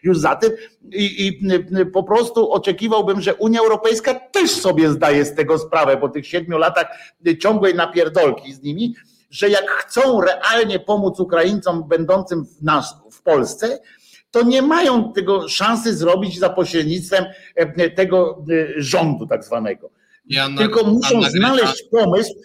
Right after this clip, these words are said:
Speaker 1: tylko muszą gdzieś tam w tej Unii znaleźć pomysł na to, jak z pieniędzmi dotrzeć na masę, taką na dużą masę, e, do,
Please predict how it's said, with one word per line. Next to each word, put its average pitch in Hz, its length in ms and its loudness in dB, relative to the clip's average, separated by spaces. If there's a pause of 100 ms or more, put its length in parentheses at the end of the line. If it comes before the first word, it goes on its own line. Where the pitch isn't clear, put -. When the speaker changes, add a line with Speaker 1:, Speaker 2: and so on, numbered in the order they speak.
(280)
Speaker 1:
tylko 220 260 2
muszą 233 360 2
gdzieś 185 220 -2
tam 196 160 -2
w - 20 -8
tej 180 160 0
Unii 208 280 2
znaleźć 202 680 0
pomysł 185 520 0
na 151 200 2
to, 175 300 0 (340)
jak 247 480 -2
z - 100 -12
pieniędzmi 190 560 0
dotrzeć 185 420 0
na 175 100 -2
masę, 180 420 0
taką 147 260 -2
na 151 120 -2
dużą 165 360 2
masę, 123 360 -4 (320)
e, 160 640 2
do, 151 480 2